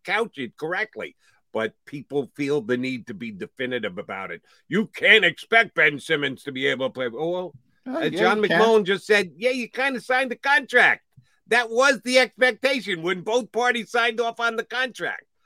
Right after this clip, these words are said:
Speaker 1: But nor can you say, "I know for a fact that he doesn't have any mental." You don't know either. So Ca-, all we know is Calvin Ridley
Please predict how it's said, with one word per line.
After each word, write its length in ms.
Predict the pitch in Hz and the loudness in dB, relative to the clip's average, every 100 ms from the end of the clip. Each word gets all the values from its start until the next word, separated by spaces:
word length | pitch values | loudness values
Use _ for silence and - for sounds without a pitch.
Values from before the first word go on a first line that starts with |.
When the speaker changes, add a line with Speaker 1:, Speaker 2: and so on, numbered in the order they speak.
| _ _ - | _ _ -10
Speaker 1:
But 140 | 123 | -4
nor 200 | 139 151 | -2 -2
can 200 | - 139 | -2 -6
you 80 | 123 | -6
say, 300 | - 120 110 | -4 -6 -6
"I 300 | 110 123 110 95 107 | -6 -8 -8 -16 -14
know 200 | 120 120 | -12 -10
for 200 | 117 107 | -10 -12
a 40 | |
fact 360 | - 120 - 113 | -10 -10 -10 -10
that 120 | 92 | -12
he 120 | 110 | -12
doesn't 320 | 101 110 95 | -10 -10 -10
have 200 | 104 101 | -12 -12
any 120 | 101 98 | -12 -14
mental." 320 | 98 - 160 | -14 -16 -12
You 100 | 190 | -8
don't 200 | 135 92 | -8 -8
know 160 | 85 | -14
either. 320 | 80 73 - _ _ _ _ _ | -14 -16 -20 _ _ _ _ _
So 360 | 95 82 82 _ _ | -8 -8 -10 _ _
Ca-, 160 | 117 104 | -12 -10
all 220 | 117 135 | -4 -2
we 100 | 139 | -2
know 200 | 131 127 | 0 -2
is 120 | 113 | -4
Calvin 400 | - 110 120 127 | -10 -10 -6 -6
Ridley 440 | 117 107 98 95 | -4 -4 -4 -8